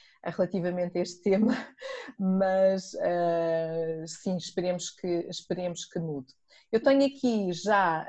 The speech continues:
ehm, eh, a Ana Constantino, que já pôs a mão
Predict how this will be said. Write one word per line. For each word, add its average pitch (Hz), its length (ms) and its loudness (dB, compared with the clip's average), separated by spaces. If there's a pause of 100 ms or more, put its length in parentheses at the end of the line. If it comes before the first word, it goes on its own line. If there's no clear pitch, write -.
ehm, 175 840 0 (720)
eh, 185 760 0
a 202 180 2
Ana 269 200 6
Constantino, 240 580 0
que - 80 -16
já 202 100 0
pôs 214 180 -2
a 233 60 2
mão 208 300 0